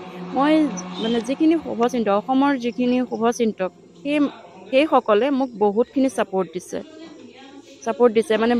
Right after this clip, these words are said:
এটা সুপৰামৰ্শ। পইচা পাতি সকলোৱে দিব নোৱাৰে, সেইটো সঁচা কথা,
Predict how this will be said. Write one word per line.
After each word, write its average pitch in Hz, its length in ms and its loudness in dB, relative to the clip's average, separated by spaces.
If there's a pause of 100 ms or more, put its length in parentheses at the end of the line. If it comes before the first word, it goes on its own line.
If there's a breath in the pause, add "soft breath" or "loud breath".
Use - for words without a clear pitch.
এটা 269 160 2
সুপৰামৰ্শ। 240 640 4 (100)
পইচা 202 320 4
পাতি 294 240 -2
সকলোৱে 269 420 0
দিব 240 220 0
নোৱাৰে, 226 340 2
সেইটো 247 220 -4
সঁচা 233 280 -4
কথা, 208 200 -4